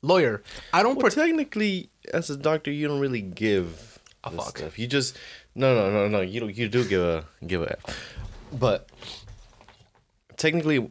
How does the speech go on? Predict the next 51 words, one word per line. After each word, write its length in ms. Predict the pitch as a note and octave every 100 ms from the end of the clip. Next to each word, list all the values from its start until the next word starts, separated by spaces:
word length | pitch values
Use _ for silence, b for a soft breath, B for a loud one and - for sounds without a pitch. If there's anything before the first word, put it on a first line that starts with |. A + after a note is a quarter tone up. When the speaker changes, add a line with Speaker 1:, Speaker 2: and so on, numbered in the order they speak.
| -
Speaker 2:
all 180 | A2 C3
a 40 |
doctor 300 | G#2+ A2 G#2+
does 340 | E2+ G2 G#2 -
is 180 | F2+ E2
tell 260 | - G#2 G2+
you, 160 | F2+
"Okay, 220 | F#2 - F#2+
you're 120 | F2+
gonna 160 | A2+
need 240 | G2 F2+ D#2+
this," 380 | F#2+ D#2 - -
and 120 | F2+ F2
then 220 | E2+ D#2+
you 380 | F#2 F2+ F2+ D#2+
go 180 | F#2 F2+
to 160 | -
the, 320 | E2+ D#2+ D2+ b b b b b _
like, 120 | E2+
they 100 | F2
send 280 | F#2 G#2 F#2+
the 40 | F#2+
order 500 | F#2 F#2 F#2 F2+ F2+ -
to 120 | F2
the, 200 | E2 D#2 - _ _ _ _ -
the, 420 | D#2 D2 D#2 D#2
the 80 | D#2+
Speaker 1:
Pharmacy. 520 | - A2+ F#2 F2+ F2+
Speaker 2:
pharmacist, 320 | F2 E2+ - D#2+
and 100 | D#2+
then 180 | D2
they, 100 | D2
you 120 | D#2+ D#2
go 120 | D#2+
over 140 | D#2
there. 300 | F#2 G2+ G2
They 120 | F2+
tell 200 | E2 E2
you. 60 | D#2 B B B B _
So 120 | -
technically, 460 | - C#4 B3 A3 F#3+
it's 100 | F#3
not 140 | F#3+
the 80 | E3
doctor's 480 | D3 D#3 D3+ F#2 F2+
fault. 400 | - D#2 C#2+ -
Well, 200 | G#2+ B2+
it 20 |
might 220 | B2+ B2 F#2+
be 100 | F2
actually, 400 | D#2+ - D#2